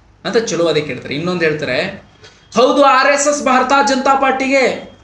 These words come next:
ಅಂದ್ರೆ ಬಿ ಜೆ ಪಿಗೆ ಸಪೋರ್ಟ್ ಆಗಿ ನಿಲ್ಲತ್ತೆ, ಬಿ ಜೆ ಪಿಗೆ ರಕ್ಷಣೆಗಾಗಿ ನಿಲ್ಲತ್ತೆ, ಬಿ ಜೆ ಪಿ ಜೊತೆಗೆ ಕೈ ಜೋಡಿಸುತ್ತೆ. ಯಾಕೆ ಗೊತ್ತಾ?" ಅಂತ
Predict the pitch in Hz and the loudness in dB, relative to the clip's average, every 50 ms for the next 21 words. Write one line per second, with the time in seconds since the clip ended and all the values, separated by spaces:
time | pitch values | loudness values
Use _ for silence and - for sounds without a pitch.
0 | _ _ _ _ _ - 180 202 247 262 202 208 254 294 294 220 285 294 294 285 | _ _ _ _ _ -6 -2 0 2 2 2 2 2 2 2 4 4 4 4 2
1 | 285 285 277 240 - 269 - - 277 277 277 277 277 269 262 262 269 262 262 233 | 0 -2 -2 -2 -2 -4 0 2 2 2 2 2 0 0 0 0 0 0 0 0
2 | - 190 139 - - - - _ _ _ _ _ _ _ _ _ _ _ _ - | -2 -4 -6 -6 -8 -16 -20 _ _ _ _ _ _ _ _ _ _ _ _ -2
3 | - 226 285 302 - - 294 277 285 285 254 262 254 226 247 247 247 - 254 285 | 0 2 2 2 2 2 2 2 2 0 0 0 2 2 2 0 0 0 0 0
4 | 285 285 285 285 277 269 269 262 262 247 214 - 180 143 - - - _ _ _ | 2 2 2 2 2 0 -2 0 0 -2 -2 -2 -6 -6 -6 -8 -16 _ _ _
5 | _ _ _ _ _ _ _ - 156 233 277 294 294 285 294 294 294 277 277 220 | _ _ _ _ _ _ _ -2 2 2 2 4 4 4 2 2 2 0 -2 -2
6 | 240 262 269 269 247 247 240 240 247 262 233 262 262 247 - 254 247 233 240 233 | -2 -2 -2 0 0 0 2 2 2 2 2 2 0 0 2 0 -2 0 0 2
7 | 254 262 269 254 254 254 254 - 262 262 262 262 | 2 2 2 2 0 0 0 0 0 -2 -2 -2